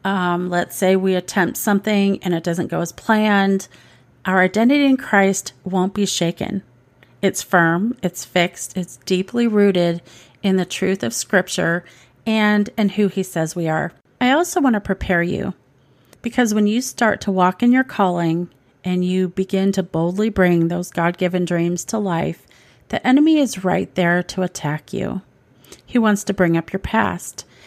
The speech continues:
He wants to tell you that you're not qualified. He wants to make you question if God could even use you.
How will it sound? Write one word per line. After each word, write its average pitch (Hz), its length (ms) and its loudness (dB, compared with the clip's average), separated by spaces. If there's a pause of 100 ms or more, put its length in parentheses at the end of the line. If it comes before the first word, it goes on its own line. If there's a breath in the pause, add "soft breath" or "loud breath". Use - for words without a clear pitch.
(120 soft breath)
He - 140 0
wants 202 260 2
to - 140 -6
tell 220 240 -2
you 214 160 2
that 196 160 0
you're 196 120 2
not 202 240 0
qualified. 180 720 -2
He 202 120 -2
wants 196 280 0
to 214 200 0
make 190 260 -2
you 202 60 -4
question 190 800 -4 (500 soft breath)
if 190 160 0
God 185 300 0
could - 140 -6
even 180 300 2
use 202 440 2
you. - 320 -4